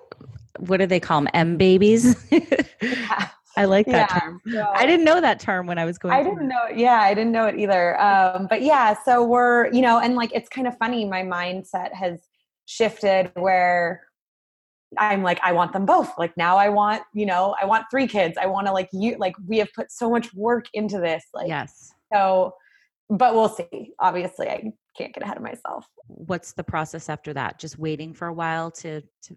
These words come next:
Speaker 1: have your body calm down? Or do you guys know when you're gonna
Speaker 2: Yeah.
Speaker 1: trans-
Speaker 2: Yeah. So after the second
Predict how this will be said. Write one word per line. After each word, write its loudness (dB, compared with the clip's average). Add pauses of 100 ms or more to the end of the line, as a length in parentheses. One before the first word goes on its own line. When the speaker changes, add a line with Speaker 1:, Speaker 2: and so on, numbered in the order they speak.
Speaker 1:
have -14
your -12
body -10
calm -14
down? -8
Or -10
do -14
you -18
guys -12
know -14
when -14
you're -10
gonna -14
Speaker 2:
Yeah. -6 (200)
Speaker 1:
trans- 0
Speaker 2:
Yeah. 4
So 2
after -4
the -4
second -8